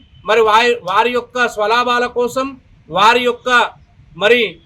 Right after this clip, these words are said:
టీఆర్ఎస్ పార్టీ చేసినటువంటి విధానాలు అయితే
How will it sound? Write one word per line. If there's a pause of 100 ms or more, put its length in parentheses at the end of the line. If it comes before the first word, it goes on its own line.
(340)
టీఆర్ఎస్
పార్టీ (100)
చేసినటువంటి (500)
విధానాలు
అయితే